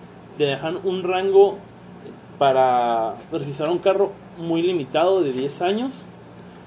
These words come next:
Estamos hablando de un carro de dos mil diez y es un carro que puede funcionar solamente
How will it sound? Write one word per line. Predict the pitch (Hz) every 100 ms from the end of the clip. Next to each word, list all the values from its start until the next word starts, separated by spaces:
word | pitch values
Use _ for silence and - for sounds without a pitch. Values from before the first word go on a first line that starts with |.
| - -
Estamos | 143 147 160 196 175
hablando | 147 156 156
de | 143
un | 143
carro | 143 156 151 156 156
de | 135 143
dos | 127 -
mil | 147 147
diez | 156 175 180 - - - - - 143
y | 156
es | 151 151
un | 175
carro | 160 160 175 - - - -
que | 139 139 135 - - - - -
puede | 175 185
funcionar | 202 170 160 151
solamente | 180 170 160